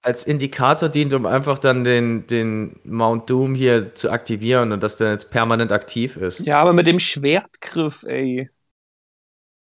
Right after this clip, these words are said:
Speaker 2: Mit dem Schwertgriff wird der
Speaker 1: Es
Speaker 2: Damm
Speaker 1: ist,
Speaker 2: aufgemacht.
Speaker 1: es
Speaker 2: Das
Speaker 1: ist
Speaker 2: ist
Speaker 1: halt
Speaker 2: so komisch.
Speaker 1: Ada hat, Ada hat ja dann das Schwert tatsächlich noch mal in der Hand später. Also er benutzt es dann zumindest immerhin noch als Waffe.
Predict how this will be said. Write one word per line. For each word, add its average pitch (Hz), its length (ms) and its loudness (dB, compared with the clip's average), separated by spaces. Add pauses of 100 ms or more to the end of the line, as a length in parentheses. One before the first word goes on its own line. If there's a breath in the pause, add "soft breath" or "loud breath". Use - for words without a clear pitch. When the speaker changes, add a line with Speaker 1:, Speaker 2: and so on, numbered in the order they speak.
(1080)
Speaker 2:
Mit 147 120 -4
dem 156 100 2
Schwertgriff 160 800 0
wird 151 300 -2
der 175 80 4
Speaker 1:
Es 147 80 -2
Speaker 2:
Damm 180 260 2
Speaker 1:
ist, - 80 -2
Speaker 2:
aufgemacht. 214 540 -4
Speaker 1:
es 147 80 -2
Speaker 2:
Das 147 80 -2
Speaker 1:
ist - 80 -2
Speaker 2:
ist 151 60 2
Speaker 1:
halt 185 140 4
Speaker 2:
so 196 60 -8
komisch. 165 760 -8 (1160 loud breath)
Speaker 1:
Ada 175 440 4
hat, 165 340 2
Ada 160 320 2
hat 160 160 -2
ja 151 80 2
dann 135 180 -2
das 120 200 -4
Schwert 135 260 4
tatsächlich 143 500 -2
noch 139 140 0
mal 123 160 2
in 117 60 0
der 107 140 4
Hand 113 200 2
später. 165 400 4
Also 123 220 4
er 104 240 4
benutzt 139 440 0
es 160 140 -4
dann 139 240 0
zumindest 170 560 -4
immerhin 165 400 4
noch 139 160 2
als 95 300 0
Waffe. 151 500 2